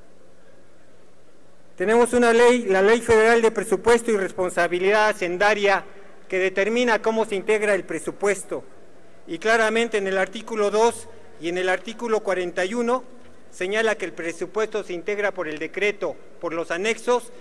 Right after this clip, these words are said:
y los tomos. Esta, la Comisión de Presupuesto votó un dictamen incompleto,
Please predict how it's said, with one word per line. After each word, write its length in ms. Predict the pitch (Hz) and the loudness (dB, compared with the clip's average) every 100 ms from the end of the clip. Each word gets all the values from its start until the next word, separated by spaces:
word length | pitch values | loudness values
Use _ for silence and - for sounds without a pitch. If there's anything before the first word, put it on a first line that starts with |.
| - - | -18 -12
y 80 | 170 | -8
los 240 | 165 - | -8 -4
tomos. 580 | 208 202 170 131 - - - - - - - - - - - - | -2 -2 -4 -10 -14 -18 -18 -18 -18 -18 -18 -18 -18 -18 -18 -8
Esta, 540 | 214 208 240 226 226 - | -2 2 4 4 2 -2
la 180 | 190 185 | -4 -2
Comisión 520 | 202 208 254 262 262 | -4 -6 0 2 4
de 100 | 233 | 0
Presupuesto 1040 | 220 190 202 - 233 233 - 233 233 - 160 | 0 -6 -8 0 2 2 4 4 4 0 -4
votó 380 | 196 190 220 233 | -2 0 2 2
un 120 | 233 | 0
dictamen 560 | 208 - 214 220 208 | -6 0 0 0 -2
incompleto, 800 | 190 170 175 156 180 180 - 127 | -2 -4 -4 -4 -4 -4 -4 -10